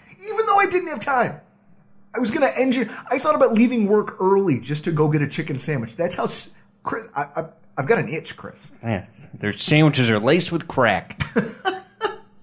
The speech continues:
Speaker 1: Ah, I also have an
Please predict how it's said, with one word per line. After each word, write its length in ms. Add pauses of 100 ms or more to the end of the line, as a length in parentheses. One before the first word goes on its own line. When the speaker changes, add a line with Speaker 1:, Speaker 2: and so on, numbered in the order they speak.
(840)
Speaker 1:
Ah, 880 (260)
I 100
also 340
have 180
an 100